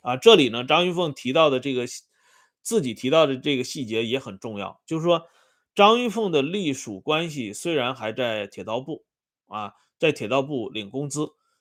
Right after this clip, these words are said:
但是张玉凤这个时候，在一九七三年这个时候，她的编制已经变了，穿上军装了。我以前在节目里边给大家展示的一张图片，就是毛死了以后，啊，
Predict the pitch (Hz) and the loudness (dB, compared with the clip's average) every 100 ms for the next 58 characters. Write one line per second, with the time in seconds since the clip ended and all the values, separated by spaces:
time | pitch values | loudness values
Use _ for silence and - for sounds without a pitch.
0 | _ - 185 170 151 135 170 190 196 196 | _ 4 4 4 -2 0 2 2 0 -2
1 | 170 226 214 120 - 95 95 - 135 127 | -2 0 0 -2 -6 -10 -10 -4 -2 -2
2 | 165 143 117 - 185 190 196 127 107 117 | -4 -4 -4 -4 -2 0 0 -2 -4 -6
3 | 101 - 92 - - 139 107 - 175 175 | -6 -8 -12 -10 -4 -2 -2 2 4 4
4 | 175 170 110 - 104 113 117 156 107 - | 2 -6 -10 -10 -14 -12 -2 -2 -2 -8
5 | _ _ _ _ _ - 185 180 147 175 | _ _ _ _ _ 0 2 2 -2 -4
6 | 180 180 180 - _ _ _ _ - 170 | 0 0 -2 -10 _ _ _ _ -2 4
7 | 233 170 160 143 180 147 123 135 190 131 | 4 4 -2 0 2 0 0 -2 -2 -4
8 | 101 - 131 131 101 139 135 139 143 - | -4 -2 -2 -2 -4 -2 0 0 0 -6
9 | - - 156 135 135 139 147 - 110 151 | -10 -12 -4 -4 -4 -6 -8 -12 -10 -8
10 | 127 _ - 143 131 110 104 101 _ - | -10 _ -10 -8 -8 -12 -12 -16 _ -12
11 | 117 120 156 - - 95 139 95 - 147 | -4 -2 -2 -6 -10 -4 -4 -4 -4 -4
12 | - _ _ _ 104 104 | -4 _ _ _ -10 -10